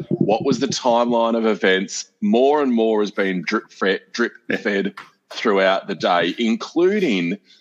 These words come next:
some letters that were sent to the Australian Open organisers in response to letters that they sent asking, "Hey, what's the deal with exemptions, et cetera?" And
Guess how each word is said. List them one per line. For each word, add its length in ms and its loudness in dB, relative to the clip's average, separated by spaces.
some 360 0
letters 800 -2
that 200 0
were 120 -2
sent 600 -4
to 500 4
the 160 0
Australian 460 0
Open 340 -2
organisers 800 0
in 200 -4
response 540 -2
to 140 -6
letters 300 -2
that 140 -10
they 200 2
sent 440 -2
asking, 640 0
"Hey, 380 2
what's 400 -2
the 80 -6
deal 760 0
with 360 -2
exemptions, 800 -4
et 160 -8
cetera?" 540 2
And 260 0